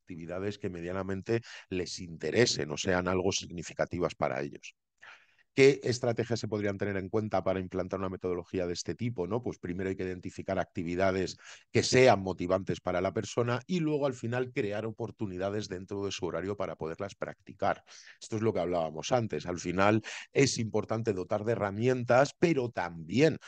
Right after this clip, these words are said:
de dar oportunidades para poner en marcha esas herramientas, ¿no? Ayudar a la persona para que esté haciendo cosas que le gustan la mayor parte del tiempo,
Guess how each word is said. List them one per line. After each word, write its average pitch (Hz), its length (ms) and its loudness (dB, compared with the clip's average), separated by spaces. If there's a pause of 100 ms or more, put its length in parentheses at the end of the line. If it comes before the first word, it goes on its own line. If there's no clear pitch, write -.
(160)
de 92 160 2
dar 95 180 0
oportunidades 85 760 -8
para 82 200 -2
poner 80 380 -2
en 76 140 -8
marcha 80 320 -6
esas 73 260 -14
herramientas, 71 640 -8
¿no? 117 140 -4 (280)
Ayudar 87 380 4
a 92 40 4
la 90 120 2
persona 87 480 -2
para 85 280 -2
que 80 100 -6
esté 78 240 -2
haciendo 85 400 -4
cosas 82 260 -8
que 82 80 -8
le 80 60 -6
gustan 82 300 -6
la 78 80 -6
mayor 73 260 -6
parte 76 240 -6
del 67 180 -6
tiempo, 110 460 -2